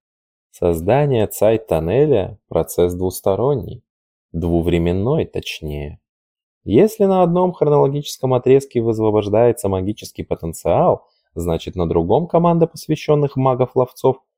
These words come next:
непременно должна контролировать его и тянуть к себе через время и пространство.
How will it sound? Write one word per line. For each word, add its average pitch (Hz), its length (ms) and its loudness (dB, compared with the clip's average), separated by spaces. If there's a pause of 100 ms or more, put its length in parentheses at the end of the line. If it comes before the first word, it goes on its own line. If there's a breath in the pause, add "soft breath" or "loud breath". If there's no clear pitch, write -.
(200)
непременно 104 680 2
должна 90 360 0
контролировать 90 800 -6
его 82 300 -8
и 156 100 0
тянуть 90 540 -6
к - 40 -20
себе 92 340 -6
через 82 300 -6
время 80 340 -6
и 113 40 -4
пространство. - 720 -10